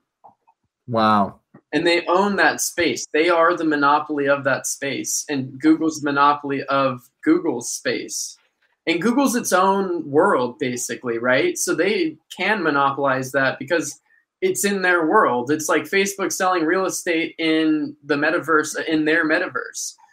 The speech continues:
Speaker 2: It's their metaverse. They can sell whatever they want for whatever they want.
Speaker 1: Yes, they can.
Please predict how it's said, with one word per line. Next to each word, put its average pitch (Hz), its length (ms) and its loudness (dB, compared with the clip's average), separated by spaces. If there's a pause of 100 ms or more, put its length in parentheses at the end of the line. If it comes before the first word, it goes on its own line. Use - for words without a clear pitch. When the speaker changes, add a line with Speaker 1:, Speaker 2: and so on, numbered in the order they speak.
(200)
Speaker 2:
It's 156 240 0
their 170 240 4
metaverse. 160 540 2
They 160 140 0
can 175 180 -8
sell 180 240 2
whatever 175 260 0
they 170 160 -2
want 170 260 -2
for 175 140 -2
whatever 160 400 0
they 120 160 -2
want. - 220 -8 (760)
Speaker 1:
Yes, 101 600 -2 (1160)
they 113 140 4
can. 110 540 0